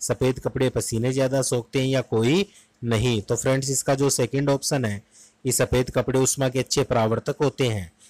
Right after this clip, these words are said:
इसलिए अपने को गर्मी कम लगती है। दलदल में फंसे व्यक्ति को लेट जाने की सलाह दी जाती है क्योंकि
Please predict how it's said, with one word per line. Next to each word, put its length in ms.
इसलिए 240
अपने 240
को 120
गर्मी 380
कम 180
लगती 360
है। 120
दलदल 340
में 120
फंसे 280
व्यक्ति 300
को 120
लेट 260
जाने 280
की 100
सलाह 300
दी 140
जाती 340
है 100
क्योंकि 520